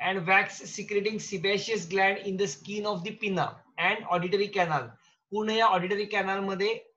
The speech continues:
आणि इयर, ए, अ, external इयरच्या इकडे हे hair like आणि wax like substance असतात की ज्यामुळे बाहेरचे जे काय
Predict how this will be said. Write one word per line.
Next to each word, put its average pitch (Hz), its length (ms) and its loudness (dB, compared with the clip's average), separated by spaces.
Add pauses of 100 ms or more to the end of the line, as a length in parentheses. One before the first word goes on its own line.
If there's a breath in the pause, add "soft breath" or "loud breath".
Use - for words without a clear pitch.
(220)
आणि 202 280 -2 (600)
इयर, 190 300 6
ए, 175 500 -4
अ, 165 260 -2 (120)
external 190 420 -2
इयरच्या 190 400 2
इकडे 170 220 0 (440)
हे 190 100 -2
hair 170 280 6
like 196 200 2
आणि 208 140 -2
wax 175 360 2
like 202 140 -2
substance 175 500 -6
असतात 143 280 -8 (480)
की 165 100 -4
ज्यामुळे 185 320 4
बाहेरचे 165 380 0
जे 196 140 0
काय 196 160 2